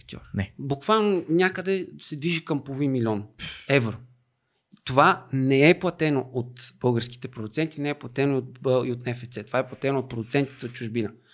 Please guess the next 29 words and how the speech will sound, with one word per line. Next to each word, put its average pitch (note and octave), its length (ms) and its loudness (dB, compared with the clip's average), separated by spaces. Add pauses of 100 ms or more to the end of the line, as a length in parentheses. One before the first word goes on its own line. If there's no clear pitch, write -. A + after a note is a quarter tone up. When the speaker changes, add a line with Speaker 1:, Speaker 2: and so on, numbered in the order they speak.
(600)
Speaker 1:
Там, D3+ 300 4
а, C#3 440 0
мисля, C3 280 -8
че B2 120 -10
продуцент A#2+ 420 -4
беше, A#2+ 280 0
не A2+ 100 -2
мисля, A#2+ 360 -2
Росица A#2 300 -8
Вулканова. A2+ 360 -4
Тоест, - 200 -6
ето, F3+ 200 2
че F3+ 220 2
Speaker 2:
М. - 60 -6 (260)
Speaker 1:
ако D3+ 120 8
има G3 180 12
желание, F3 480 4 (240)
има D#3 200 6
и D3 40 2
начин. B2 360 2 (160)
Speaker 2:
Колко, B2 180 4
Speaker 1:
Нали? A2+ 140 0
Speaker 2:
колко C#3+ 280 6
успяват? - 600 -2 (840)
Е, C#3+ 100 8
по-скоро D3 380 6
да A#2 100 0
питам A#2 200 -6
така, G2+ 200 -8